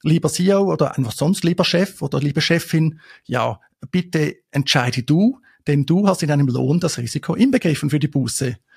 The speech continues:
Ich bin bloß ein netter, einfacher Social-Media-Manager, ich trage diese Verantwortung nicht.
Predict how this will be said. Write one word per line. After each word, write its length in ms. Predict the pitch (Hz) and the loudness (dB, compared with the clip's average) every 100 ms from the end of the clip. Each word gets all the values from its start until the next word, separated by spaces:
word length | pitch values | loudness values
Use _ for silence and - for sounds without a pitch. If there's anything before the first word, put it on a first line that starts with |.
| _ | _
Ich 120 | 160 | -2
bin 160 | - 135 | 0 4
bloß 360 | 143 180 180 | 4 4 0
ein 220 | - 143 147 | 0 0 2
netter, 420 | 165 175 180 160 | 2 2 0 2
einfacher 400 | 160 165 147 147 | 0 2 0 0
Social-Media-Manager, 1000 | - 139 135 143 185 180 170 160 165 156 - - - - | 0 0 2 4 4 4 2 2 -2 -2 -10 -20 -20 -8
ich 180 | 143 - | -6 -4
trage 340 | 131 123 - | -2 -2 -2
diese 280 | 117 123 120 | -8 -6 -6
Verantwortung 800 | 117 147 - 120 120 127 120 175 | -2 -4 -2 -4 -2 -4 -2 2
nicht. 360 | 147 - - _ | 2 0 -12 _